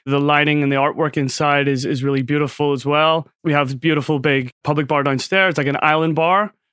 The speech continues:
So when you walk in there, you know, you, you hear the music, you get the feel of just a sort of pub scene. Like, and we want it to be Australian as well. You know, when you walk in,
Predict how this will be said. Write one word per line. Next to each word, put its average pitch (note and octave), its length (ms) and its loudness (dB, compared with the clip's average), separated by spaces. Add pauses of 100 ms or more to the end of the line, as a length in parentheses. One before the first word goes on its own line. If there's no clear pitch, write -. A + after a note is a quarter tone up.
So D#3+ 120 -2
when D#3+ 80 2
you E3+ 80 2
walk F#3 200 0
in D#3+ 120 2
there, D#3 280 4
you D#3 140 2
know, D3+ 140 0
you, D3 100 2
you D3+ 220 -2
hear D3+ 160 -2
the D3 80 -2
music, D3 560 -2
you D3+ 40 -8
get D#3+ 120 -2
the C#3+ 60 -2
feel D3 300 0
of C3 100 -2
just D3 260 -4
a C#3+ 420 0
sort D3 240 -2
of C3+ 380 -4 (240)
pub C#3+ 500 0
scene. E3+ 560 0 (100)
Like, C#3+ 220 -2
and D3+ 100 2
we D3+ 80 0
want D3+ 220 0
it D3 80 -6
to C3+ 80 -10
be C#3+ 120 -2
Australian D3 460 -2
as B2+ 140 -2
well. D3 240 2
You D#3 140 2
know, D3 180 0
when D3+ 240 -2
you D3 100 -2
walk C#3+ 280 -4
in, C3+ 260 -2